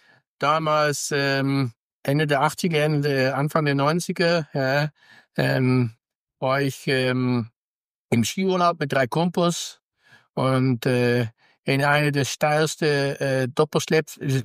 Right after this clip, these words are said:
Schlo-, Doppelschlepplifte von Serf aus habe ich, äh, Sabine kennengelernt, ja.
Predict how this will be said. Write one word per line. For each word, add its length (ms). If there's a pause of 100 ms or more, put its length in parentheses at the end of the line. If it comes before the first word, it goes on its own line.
Schlo-, 320
Doppelschlepplifte 1040
von 140
Serf 380
aus 420 (560)
habe 240
ich, 220
äh, 140
Sabine 440
kennengelernt, 760 (160)
ja. 300